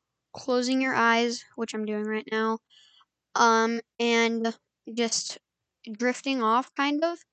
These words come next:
and not falling asleep, and thinking about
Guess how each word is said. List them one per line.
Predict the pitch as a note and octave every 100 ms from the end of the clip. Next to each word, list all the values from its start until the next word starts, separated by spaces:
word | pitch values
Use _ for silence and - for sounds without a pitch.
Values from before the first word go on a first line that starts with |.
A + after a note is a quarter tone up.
| _ _ _ _ -
and | B3
not | A#3+ -
falling | A#3+ A#3+ A#3+
asleep, | A#3 - A#3 A#3+ B3 _
and | A3+ A3+ A3+ A3
thinking | - - A#3+ B3 C4 B3+
about | A#3 G#3+ G#3+ A3